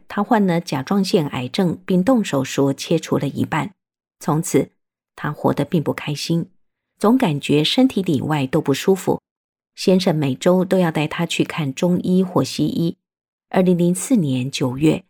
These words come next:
因在马来西亚修炼法轮大法的姐姐推荐，她在悉尼喜得修炼大法的机缘。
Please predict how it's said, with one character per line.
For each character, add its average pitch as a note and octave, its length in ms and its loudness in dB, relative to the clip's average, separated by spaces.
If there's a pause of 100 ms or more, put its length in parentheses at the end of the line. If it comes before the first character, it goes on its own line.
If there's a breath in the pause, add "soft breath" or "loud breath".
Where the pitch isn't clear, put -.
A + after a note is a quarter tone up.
(540)
因 F3 180 2
在 D#3+ 200 0
马 D3+ 180 -2
来 D3 120 -2
西 F3+ 200 -2
亚 E3 120 4
修 A3 220 2
炼 G#3 240 2
法 C#3 140 -6
轮 C3 160 -4
大 D3+ 180 -6
法 C#3+ 160 -6
的 C#3 100 -6
姐 C3+ 220 -2
姐 D3 160 -2
推 G3+ 240 -2
荐， F3+ 320 0 (640)
她 F#3 100 -2
在 F3 160 2
悉 G#3+ 220 4
尼 D#3+ 260 6
喜 - 260 -4
得 C3+ 240 -2
修 E3 220 0
炼 D3+ 220 0
大 D3 180 -6
法 C3+ 180 -8
的 C3 120 -10
机 E3 200 -2
缘。 D3 360 -4